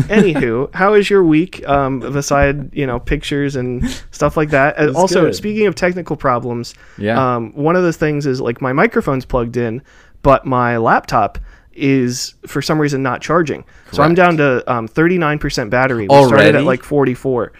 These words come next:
Speaker 2: Forty-four.
Speaker 1: So
Speaker 2: It's been six minutes.
Speaker 1: Right. Mathematically,
Speaker 2: We're
Speaker 1: who knows
Speaker 2: not gonna
Speaker 1: if,
Speaker 2: get very
Speaker 1: if we'll
Speaker 2: far.
Speaker 1: make it to the
Speaker 2: That's
Speaker 1: end.
Speaker 2: like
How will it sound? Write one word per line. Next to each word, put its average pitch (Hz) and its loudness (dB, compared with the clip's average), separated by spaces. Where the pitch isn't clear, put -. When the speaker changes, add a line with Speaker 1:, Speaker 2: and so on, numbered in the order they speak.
Speaker 2:
Forty-four. 123 4
Speaker 1:
So 117 2
Speaker 2:
It's 127 0
been 131 0
six - -6
minutes. 90 -8
Speaker 1:
Right. 165 4
Mathematically, 165 0
Speaker 2:
We're 117 2
Speaker 1:
who 196 6
knows 113 4
Speaker 2:
not 95 4
gonna 95 -2
Speaker 1:
if, 143 0
Speaker 2:
get 85 0
very 160 2
Speaker 1:
if 160 -4
we'll 156 4
Speaker 2:
far. 151 4
Speaker 1:
make 147 2
it 139 0
to 139 -2
the 131 0
Speaker 2:
That's 123 2
Speaker 1:
end. 156 0
Speaker 2:
like - -4